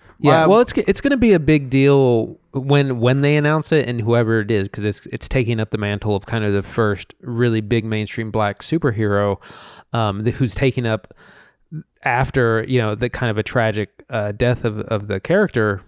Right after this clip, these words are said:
Speaker 1: in real life. And so it, it's gonna be a really big deal. So they're probably very careful about who the, who they're vetting, who they're picking, who they, they wanna kinda see it, uh, move forward. So I'm gonna be interested to see who they choose.
Speaker 2: Uh, who do you think they're gonna go with? You got a hot pick?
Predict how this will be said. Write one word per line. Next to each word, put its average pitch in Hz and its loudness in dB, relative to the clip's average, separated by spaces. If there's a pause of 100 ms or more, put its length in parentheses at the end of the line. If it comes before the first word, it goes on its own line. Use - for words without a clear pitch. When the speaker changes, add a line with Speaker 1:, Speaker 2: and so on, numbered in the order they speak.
(240)
Speaker 1:
in 107 -6
real 156 4
life. 110 2
And 113 -10
so 117 2
it, 131 -2
it's 151 -2
gonna 185 2
be 180 6
a 151 6
really 147 4
big 143 2
deal. 123 4
So 127 -2
they're 113 0
probably 113 0 (340)
very 127 2
careful 123 0
about 101 0
who 120 2
the, 113 0
who 135 0
they're 123 2
vetting, 107 -2
who 113 0
they're 113 0
picking, 104 -8
who 113 0
they, 104 0
they 98 -2
wanna 98 -4
kinda 98 -8
see 95 -4
it, 92 -4
uh, 98 -8
move 101 -6
forward. 113 -2
So 120 -2
I'm 135 0
gonna 170 0
be 165 2
interested 113 -4
to 113 -6
see 113 -4
who 107 -2
they 104 -2
choose. 98 -8 (460)
Speaker 2:
Uh, 160 2
who 180 0
do 220 -2
you 220 -4
think 190 -4
they're 131 -6
gonna 123 -4
go 117 -4
with? 113 -8 (240)
You 147 -14
got 139 -2
a 147 0
hot 151 -2
pick? 190 -6